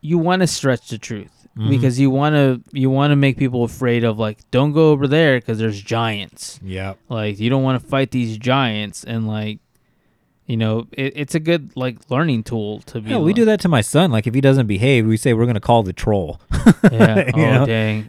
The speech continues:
Speaker 2: Yeah. But, um,
Speaker 1: <laughs> That's pretty scary, dude.
Speaker 2: Yeah. So, I mean, I think it is a little bit of that, a little game of telephone, a little exaggerating. W-, whenever you're, you're telling somebody, like, "Oh, I saw this huge,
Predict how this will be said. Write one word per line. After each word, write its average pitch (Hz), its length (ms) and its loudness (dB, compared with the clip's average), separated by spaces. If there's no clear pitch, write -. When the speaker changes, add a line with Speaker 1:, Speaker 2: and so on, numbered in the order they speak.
Speaker 2:
Yeah. 107 300 0
But, 127 280 6
um, 110 440 2
Speaker 1:
<laughs> 110 40 -8
That's 131 160 0
pretty 139 200 2
scary, 117 400 0
dude. 110 320 -4
Speaker 2:
Yeah. 104 360 0
So, 156 340 4
I 156 40 -2
mean, 165 220 0
I 160 80 2
think 208 200 -4
it 175 80 2
is 180 120 2
a 147 60 2
little 117 260 2
bit 113 140 4
of 113 80 4
that, 110 220 2
a 113 40 -10
little 113 160 2
game 110 280 0
of - 80 -10
telephone, 104 520 0
a 104 40 -2
little 107 280 0
exaggerating. 110 580 -2
W-, 160 200 -2
whenever 196 340 0
you're, 143 220 2
you're 120 180 -2
telling 120 300 -4
somebody, 110 320 -4
like, 95 160 -6
"Oh, 104 80 -6
I 104 100 -4
saw 104 280 -8
this 101 180 -10
huge, 110 400 -4